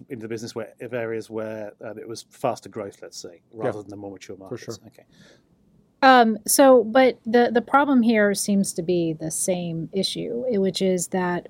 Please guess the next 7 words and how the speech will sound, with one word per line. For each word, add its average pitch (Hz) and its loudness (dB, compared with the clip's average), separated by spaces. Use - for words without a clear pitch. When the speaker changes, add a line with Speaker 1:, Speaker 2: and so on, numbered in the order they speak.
Speaker 3:
we 196 0
have 180 -2
slowing 226 4
growth 190 0
of 175 -4
beer 180 2
sales, 175 0